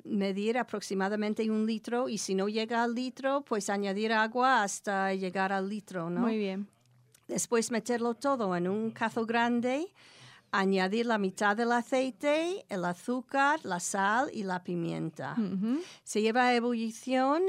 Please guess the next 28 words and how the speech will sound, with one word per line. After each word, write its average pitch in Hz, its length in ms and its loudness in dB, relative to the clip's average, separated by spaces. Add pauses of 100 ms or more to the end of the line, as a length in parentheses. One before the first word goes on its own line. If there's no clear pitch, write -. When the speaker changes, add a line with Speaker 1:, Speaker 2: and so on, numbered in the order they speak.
(260)
Speaker 1:
y 220 120 -4
luego 240 420 0
se 262 260 0
echa 269 300 0
el 220 100 0
bulgur. 220 580 -2 (460)
Speaker 2:
El 226 160 -2
bulgur, 262 520 -2
Speaker 1:
El 202 180 0
Speaker 2:
¿no? 240 160 2
Speaker 1:
bulgur, 247 580 0 (520)
removiéndolo. 196 1040 0 (160)
Speaker 2:
Ujú. 220 440 2 (640)
Speaker 1:
Y 220 680 2
se 208 240 -4
tapa, 196 680 0
mm, 202 220 -2
el 196 180 -4
cazo 262 540 0 (800)
y 208 180 -4
se 190 220 -2
cuece 262 600 2
a 220 100 2
fuego 220 440 0
lento 226 540 0
durante 202 760 -2 (320)
diez 170 220 -6
minutos. 170 760 -6